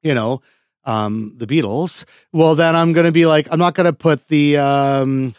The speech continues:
I'm not gonna put my, my, my Soyuz oh one three Fets on the overheads, which I just bought two weeks ago and are, like, a new mic. You know, I'm, I'm gonna use the Coles forty thirty-eights. I'm gonna use that. I'm, I'm gonna think, you know, they're gonna use a Ludwig kick drum. Maybe it doesn't have a hole in it. You know, maybe,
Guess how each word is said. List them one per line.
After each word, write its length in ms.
I'm 100
not 180
gonna 160
put 180
my, 260
my, 220
my 200
Soyuz 800
oh 140
one 240
three 320
Fets 460
on 120
the 100
overheads, 760
which 180
I 80
just 180
bought 240
two 120
weeks 240
ago 260
and 100
are, 200
like, 160
a 40
new 180
mic. 340
You 80
know, 100
I'm, 160
I'm 120
gonna 140
use 160
the 100
Coles 400
forty 260
thirty-eights. 640
I'm 120
gonna 160
use 240
that. 280
I'm, 120
I'm 100
gonna 160
think, 280
you 60
know, 60
they're 80
gonna 180
use 120
a 60
Ludwig 400
kick 180
drum. 400
Maybe 260
it 40
doesn't 200
have 100
a 60
hole 340
in 80
it. 260
You 160
know, 380
maybe, 720